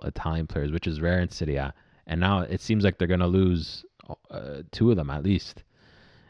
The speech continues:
And it, it's very, uh, frustrating to see, I think, as an Italian fan. Um, that's it. Good team.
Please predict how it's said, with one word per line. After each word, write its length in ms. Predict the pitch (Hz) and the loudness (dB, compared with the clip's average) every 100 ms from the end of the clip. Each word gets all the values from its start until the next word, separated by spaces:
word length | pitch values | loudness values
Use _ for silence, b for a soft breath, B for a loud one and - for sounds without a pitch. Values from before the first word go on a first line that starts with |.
| - | -4
And 180 | 76 82 | -2 0
it, 100 | 78 | 0
it's 200 | 78 - | -4 -2
very, 440 | 95 98 92 90 | 4 6 8 8
uh, 380 | 85 82 80 80 b b b b b _ _ _ - - | 6 6 6 2 b b b b b _ _ _ -18 -4
frustrating 640 | - 110 - 80 69 65 | 2 2 2 -2 -2 -4
to 120 | 78 | -6
see, 280 | - 104 90 | -2 4 4
I 80 | 71 | 2
think, 280 | - 71 80 | -2 -4 -4
as 120 | 73 | -4
an 100 | 76 | -4
Italian 500 | - 82 85 78 69 - | -4 -2 0 -2 -6 -10
fan. 380 | - 67 64 b b b b b b | -8 -6 -8 b b b b b b
Um, 440 | 71 73 73 73 71 _ _ _ _ _ _ _ _ - - | -4 -2 -2 -6 -10 _ _ _ _ _ _ _ _ -14 -2
that's 300 | 98 - - | -2 0 2
it. 220 | 85 - _ _ _ _ 104 | 2 0 _ _ _ _ 2
Good 220 | 117 139 | 6 6
team. 420 | - 120 131 127 | 6 6 6 4